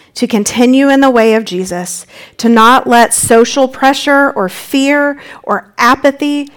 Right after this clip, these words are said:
distract us from loving him and loving our neighbors and spreading the good news of the kingdom of God. Our hope,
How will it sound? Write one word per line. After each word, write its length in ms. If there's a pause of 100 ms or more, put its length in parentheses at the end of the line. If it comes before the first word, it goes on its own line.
distract 640
us 280
from 200
loving 440
him 440
and 220
loving 380
our 180
neighbors 720 (480)
and 160
spreading 460
the 100
good 180
news 320
of 80
the 80
kingdom 380
of 140
God. 360 (1500)
Our 320
hope, 540